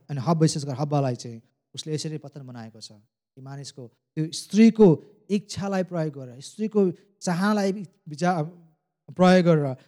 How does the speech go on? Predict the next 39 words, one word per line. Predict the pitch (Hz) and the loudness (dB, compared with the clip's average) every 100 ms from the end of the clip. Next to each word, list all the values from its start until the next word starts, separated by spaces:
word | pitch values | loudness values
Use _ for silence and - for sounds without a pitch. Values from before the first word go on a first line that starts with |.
| - | -20
स्त्रीको | - 233 226 | -4 0 2
त्यो | 233 202 | 6 8
रिजनमा | 180 196 220 214 214 202 | 8 8 8 8 6 4
चाहिँ | 196 190 | 0 -2
उस | 151 | -4
अट्याक | 165 190 190 180 | -10 -4 -2 -2
गरेर | 160 151 139 | -4 -6 -10
चाहिँ | 143 131 127 _ _ _ - | -14 -18 -18 _ _ _ -20
यहाँनिर | 143 143 127 113 110 _ _ _ _ | -16 -14 -16 -18 _ _ _ _ _
पतन | 165 165 147 | -20 -18 -16
बनाएको | 135 120 117 117 113 107 _ _ - | -14 -14 -14 -16 -20 -20 _ _ -18
हामी | 120 | -16
देख्दछौँ। | 117 117 110 - _ _ _ _ 110 | -16 -18 -20 -20 _ _ _ _ -12
अनि | |
तपाईँ | 110 170 180 185 | -4 2 4 6
र | |
मलाई | 180 180 180 | 4 6 4
पनि | 170 147 139 123 _ - | 2 -4 -4 -6 _ -6
यही | 135 156 | 2 2
कुरा | 151 143 | 2 -2
लागु | 131 131 127 | 0 -2 -2
हुँदछ। | 123 113 - 110 _ _ - | -6 -12 -18 -20 _ _ -2
तपाईँ | 170 202 | 4 6
र | 202 | 6
मलाई | 202 196 | 4 4
पनि | 190 | 2
आजको | 185 185 170 | 2 0 -2
दिन | 170 175 | -2 0
यही | 180 | 0
कुरा | 170 | 0
लागु | 160 156 | 0 0
हुँदछ | 139 127 131 | -2 -8 -12
कि | 135 131 - _ _ 147 | -12 -12 -14 _ _ 4
दुष्टले | 226 - 220 214 | 4 6 4 6
कन्सटेन्टली | 214 247 277 - 247 233 208 | 6 4 2 4 4 6 6
तपाईँ | - _ - 196 196 | 4 _ -2 2 4
र | |
मेरो | 190 185 165 - _ _ _ _ _ - | 6 6 4 0 _ _ _ _ _ -8
चाहनाहरूमा, | - 175 196 214 196 170 156 | -4 0 2 4 2 0 -4